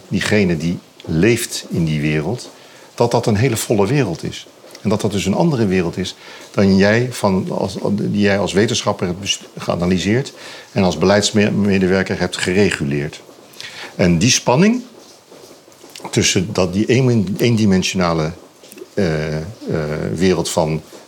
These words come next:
de wetenschapsbureaucratie, zal ik maar zeggen, dus van wetenschap en beleid enerzijds, en anderzijds de volle werkelijkheid, die spanning, daar, daar zie je dat, dat zie je nu gebeuren in de, in de werkelijkheid. En dan zie je mensen boos worden, afhaken,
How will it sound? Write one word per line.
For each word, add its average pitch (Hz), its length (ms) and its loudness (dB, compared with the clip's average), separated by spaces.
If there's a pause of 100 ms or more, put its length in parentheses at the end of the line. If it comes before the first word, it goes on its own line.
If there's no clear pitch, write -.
(120)
de 78 100 -2
wetenschapsbureaucratie, 110 1120 0
zal 123 120 0
ik 117 60 2
maar 107 120 2
zeggen, 113 280 -2
dus - 80 -4
van 95 120 0
wetenschap 95 380 -2
en 92 100 -4
beleid 87 240 0
enerzijds, 82 480 -2 (420)
en 87 100 0
anderzijds 98 460 2
de 95 80 0
volle 117 320 4
werkelijkheid, 123 760 0 (920)
die 107 120 2
spanning, 139 380 2
daar, 117 260 4
daar 123 180 4
zie 101 140 2
je 107 100 4
dat, 107 180 0
dat 104 160 -2
zie - 160 2
je 98 80 4
nu 87 200 0 (140)
gebeuren 71 580 -2 (240)
in 87 140 -2
de, 78 120 -2
in 85 100 -4
de 80 80 -2
werkelijkheid. - 640 -8
En 113 120 -4
dan 85 120 -2
zie 95 140 0
je 98 80 4
mensen 90 340 0 (720)
boos 107 320 4
worden, 107 380 2 (340)
afhaken, 90 680 0